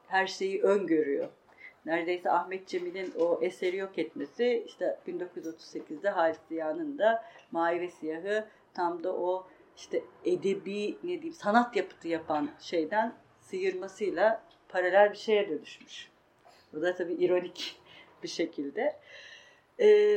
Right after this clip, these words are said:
ve bu eserin yok edilmesi, e, Ahmet Cemil'de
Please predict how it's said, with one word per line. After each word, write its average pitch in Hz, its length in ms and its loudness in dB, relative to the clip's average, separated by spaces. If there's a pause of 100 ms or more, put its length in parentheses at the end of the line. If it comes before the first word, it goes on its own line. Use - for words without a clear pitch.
(180)
ve 339 380 8 (1000)
bu 294 400 6
eserin 277 640 6 (520)
yok 311 240 6
edilmesi, 208 840 2 (220)
e, 190 260 -2
Ahmet 233 380 2
Cemil'de 240 680 0